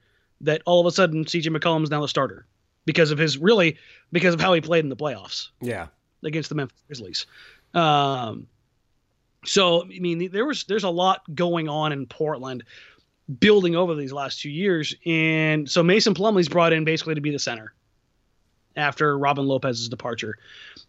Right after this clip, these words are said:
Speaker 1: Plumlee does admirably well at, at what he does. And I was pretty harsh on him,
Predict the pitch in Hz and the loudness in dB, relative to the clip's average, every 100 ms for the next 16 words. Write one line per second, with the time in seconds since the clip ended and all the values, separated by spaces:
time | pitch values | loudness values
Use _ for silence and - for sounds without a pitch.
0 | - - 214 247 233 214 180 139 180 202 | -14 2 4 6 6 4 2 2 4 4
1 | - - 165 175 190 180 175 156 170 180 | 0 -4 -2 0 0 -2 -2 0 0 0
2 | - 156 175 156 170 170 208 190 143 123 | -2 -2 -2 0 0 2 2 2 -2 -10
3 | _ _ _ _ _ _ _ _ - 214 | _ _ _ _ _ _ _ _ -4 0
4 | 240 - 233 214 165 185 190 202 202 214 | 0 0 -4 -4 -4 -6 -4 -2 0 -2